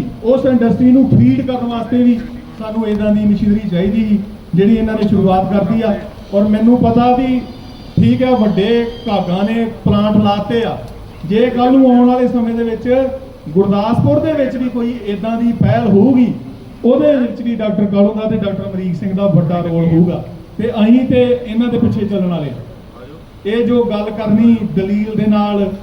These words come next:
ਪ੍ਰਧਾਨ ਮੰਤਰੀ ਹੋਵੇ, ਮੁੱਖ ਮੰਤਰੀ ਹੋਵੇ, ਕੋਈ ਵਡਿਆਈ ਨਹੀਂ ਆ। ਇਹ ਸਾਰੀ ਗਰੁੱਪ ਦੀ ਮਿਹਰਬਾਨੀ ਆ। ਸਾਰੇ ਬੰਦਿਆਂ ਦੀ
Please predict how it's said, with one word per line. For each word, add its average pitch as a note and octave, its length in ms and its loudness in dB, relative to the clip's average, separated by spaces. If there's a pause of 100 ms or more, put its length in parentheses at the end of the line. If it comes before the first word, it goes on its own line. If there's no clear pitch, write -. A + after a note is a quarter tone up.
(400)
ਪ੍ਰਧਾਨ G3 340 2
ਮੰਤਰੀ G3+ 380 4
ਹੋਵੇ, G#3 200 4
ਮੁੱਖ G3 220 6
ਮੰਤਰੀ A3 380 2
ਹੋਵੇ, A#3 180 -2
ਕੋਈ B3+ 300 2
ਵਡਿਆਈ B3 320 0
ਨਹੀਂ G3 220 0
ਆ। - 20 -8 (500)
ਇਹ A#3 60 -10
ਸਾਰੀ B3 280 -4
ਗਰੁੱਪ A3+ 320 2
ਦੀ B3 140 0
ਮਿਹਰਬਾਨੀ A#3+ 480 -2
ਆ। C4 240 -8
ਸਾਰੇ A3+ 260 -2
ਬੰਦਿਆਂ A3 380 -2
ਦੀ A#3+ 100 0